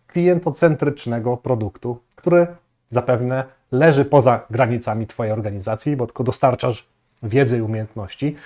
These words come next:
Więc ten produkt jest w rękach firmy produktowej, dla której twoja firma realizuje pracę. Jeśli zależałoby ci na dobrej współpracy z twoim klientem, em, na szybkim bądź adaptacyjnym realizowaniu prac,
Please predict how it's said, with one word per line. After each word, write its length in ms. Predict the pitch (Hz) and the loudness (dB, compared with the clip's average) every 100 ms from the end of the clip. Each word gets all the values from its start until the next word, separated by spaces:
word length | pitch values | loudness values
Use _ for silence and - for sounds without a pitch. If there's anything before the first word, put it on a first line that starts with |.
| - - - - _ | -20 -20 -20 -20 _
Więc 140 | 143 - | -2 2
ten 120 | 165 | 4
produkt 340 | 185 208 196 | 6 4 6
jest 120 | 170 139 | 4 4
w 120 | 120 | 2
rękach 460 | 151 160 151 - - - | 2 2 0 -2 -18 -2
firmy 360 | 170 175 143 | 2 4 4
produktowej, 960 | 143 - 131 160 165 147 - 156 151 135 | -2 -4 4 6 6 2 0 2 2 2
dla 140 | 131 | 0
której 360 | - 143 135 120 | -2 -2 -2 -2
twoja 300 | - 147 135 | -2 -2 0
firma 360 | 139 127 123 | -2 -2 0
realizuje 540 | 120 120 123 113 120 110 | 0 0 -2 -2 -4 -4
pracę. 400 | - 87 - _ _ _ _ - | -8 -10 -12 _ _ _ _ -10
Jeśli 560 | 120 151 156 - 113 | 0 4 4 2 -6
zależałoby 600 | 107 127 127 143 165 147 | -2 0 2 4 4 2
ci 180 | 143 147 | -2 -4
na 120 | 127 | -4
dobrej 340 | 117 151 147 117 | -2 0 0 -2
współpracy 520 | - 123 123 123 139 | -4 -6 -4 -4 -6
z 60 | - | -8
twoim 280 | 117 101 | -8 -6
klientem, 480 | - 107 127 127 185 196 - - _ _ _ _ | -6 -4 -2 0 0 -2 -14 -20 _ _ _ _
em, 440 | - 123 120 120 120 | -2 2 2 2 2
na 100 | 120 | 0
szybkim 600 | - 185 220 - 165 135 | 4 4 4 4 2 4
bądź 240 | 123 120 | 2 2
adaptacyjnym 960 | 127 123 131 120 - 165 156 135 123 120 | 2 2 2 -2 2 2 4 2 0 -4
realizowaniu 720 | 131 127 131 117 113 135 131 107 | 0 2 2 0 2 2 2 -4
prac, 500 | - 160 175 - | 0 2 2 -2